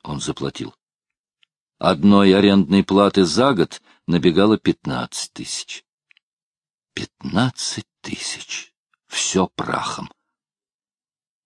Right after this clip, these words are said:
«Что это с вами? Что это вы всё руками ёрзаете?» «Ничего, господин оберштурмбанфюрер, это я упал. Давно, много лет назад».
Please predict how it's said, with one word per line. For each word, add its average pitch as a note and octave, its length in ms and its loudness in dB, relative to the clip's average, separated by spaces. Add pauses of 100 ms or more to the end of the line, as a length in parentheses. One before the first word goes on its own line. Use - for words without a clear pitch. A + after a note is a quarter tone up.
(680)
«Что - 260 0
это F2+ 140 4
с - 140 -8
вами? C#2+ 260 -4 (1160)
Что - 280 -2
это A2 220 4
вы G2+ 80 6
всё G2 240 2
руками G#2+ 420 2
ёрзаете?» C#2 800 -2 (1080)
«Ничего, F#2+ 760 0
господин D#2 720 -2
оберштурмбанфюрер, E2 1300 -2 (640)
это A2 180 2
я A2 160 4
упал. C2+ 500 -4 (200)
Давно, B2+ 560 -2
много G2+ 340 0
лет G2 220 -2
назад». - 540 -6